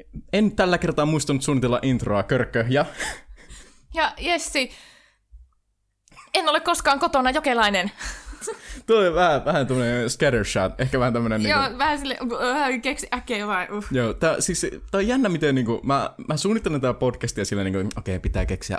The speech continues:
Speaker 1: aiheita, pitää lukea uutisia, että pysyy relevanttina ja näin poispäin. Ja sitten mä aina unohan, että silleen niinku, tässä tulee tää. Ja siis se on vasta, kun mä sanon Teemu, ja sitten mä oon silleen, ai niin, joo, tähän olisi pitänyt suunnitella.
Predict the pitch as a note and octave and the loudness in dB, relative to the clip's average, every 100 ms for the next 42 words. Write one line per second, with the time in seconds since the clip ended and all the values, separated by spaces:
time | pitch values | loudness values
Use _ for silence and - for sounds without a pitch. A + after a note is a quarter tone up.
0 | - A#2+ A#2 A#2 A2+ - - - F#2+ F2 | -2 0 0 0 -2 -4 -10 -6 -4 -4
1 | - G#2+ G#2 G2 - C3+ B2 B2+ A#2+ G#2+ | -6 -8 -6 -6 -4 -2 -2 -2 -2 -2
2 | - G2 F#2+ F#2+ G#2+ B2 A#2 A#2 - A#2 | -4 -6 -4 -2 0 0 0 -2 -2 -2
3 | G#2+ G#2+ G#2+ - A2 - - - A#3+ C4 | 0 -2 -2 -2 -4 -6 -14 -10 -6 -2
4 | A3+ F#3+ E3 D#3+ C3+ C#3+ A2+ G#2 - B2 | 0 2 2 2 2 2 0 -2 -4 -4
5 | G2+ G2 G2+ F#2 D2+ - - - - - | -2 0 0 -2 -4 -8 -16 -18 -20 -20
6 | - - B2 B2+ C3 A#2+ A#2 A#2 F#2+ F2+ | -8 -2 0 0 0 0 2 2 2 0
7 | A#2 - E3+ E3+ D#3 D#3+ F#3+ E3+ C#3+ A#2+ | -2 -2 -2 0 0 0 -2 0 2 2
8 | A#2+ B2+ G#2+ D3+ C#3 C3 A#2 A2+ A#2 - | 2 0 0 2 4 4 2 0 -2 -2
9 | G#2+ G2 F#2+ D#2+ - - - G3+ G#3 A3+ | 0 -2 -2 -4 -6 -12 -4 0 2 2
10 | G#3 G2 G2 G#2 E2+ - D3+ B2+ C3 C3+ | 2 2 2 0 0 0 0 0 -2 -2
11 | C3 A#2+ A#2 - A#2+ F#2+ F2+ G2 | 0 0 0 0 0 0 0 -2